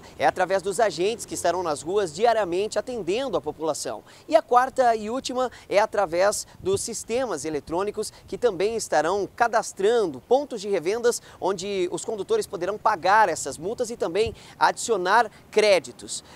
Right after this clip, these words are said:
De acordo com informações da Prefeitura, durante esta semana os agentes estarão nas ruas e até esta quarta-feira estarão orientando os condutores. A partir de quarta-feira, eles já estão aptos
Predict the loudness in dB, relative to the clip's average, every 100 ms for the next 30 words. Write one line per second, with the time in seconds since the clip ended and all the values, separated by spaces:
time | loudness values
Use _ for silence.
0 | -6 0 2 2 0 -2 -2 -2 -2 -4
1 | -4 -4 -8 -12 0 4 4 2 -6 -8
2 | -4 2 2 0 -4 0 0 0 -2 -8
3 | -2 -2 -2 -6 -6 -2 -2 0 -2 -2
4 | -4 -6 -8 -2 -2 0 -2 -4 -4 -2
5 | 0 -2 0 0 0 -2 0 0 0 0
6 | 2 2 0 -8 -4 2 2 4 2 2
7 | -2 2 2 2 -4 -4 -4 -4 -4 -2
8 | -2 -4 -14 -2 2 2 2 -2 -6 -2
9 | 0 -2 -2 2 4 2 0 -4 0 0
10 | 0 0 0 2 0 -4 -8